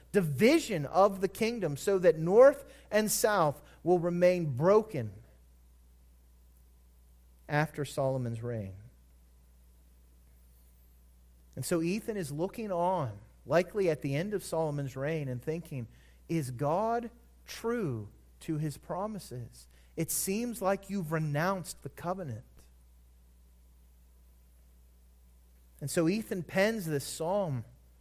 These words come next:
and cries out in verses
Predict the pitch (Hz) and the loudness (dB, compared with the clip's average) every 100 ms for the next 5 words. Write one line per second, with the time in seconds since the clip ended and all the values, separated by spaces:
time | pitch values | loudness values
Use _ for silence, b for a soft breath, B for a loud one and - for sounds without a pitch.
0 | - - - - - - - - - - | -20 -20 -20 -20 -20 -20 -20 -20 -20 -20
1 | - 147 - 175 165 208 208 170 190 202 | -10 -10 -4 0 2 2 2 2 2 2
2 | 143 135 170 170 - 143 - | -2 -2 -2 -4 -6 -8 -8